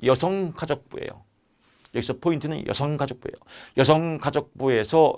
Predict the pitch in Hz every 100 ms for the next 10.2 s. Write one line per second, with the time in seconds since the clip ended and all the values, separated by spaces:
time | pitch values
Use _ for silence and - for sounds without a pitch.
0 | - - 113 104 98 90 92 175 165 190
1 | 170 156 147 175 160 - - _ - -
2 | 180 185 - - 117 107 87 - - -
3 | _ - 156 285 185 190 170 160 _ _
4 | _ - 226 196 - 143 - 110 98 76
5 | - - - - _ _ _ _ - _
6 | _ _ - 233 196 170 262 285 185 170
7 | 233 269 - 285 269 269 180 185 - 160
8 | 233 214 123 139 196 240 117 165 220 214
9 | 170 147 165 135 302 - 320 330 254 131
10 | 123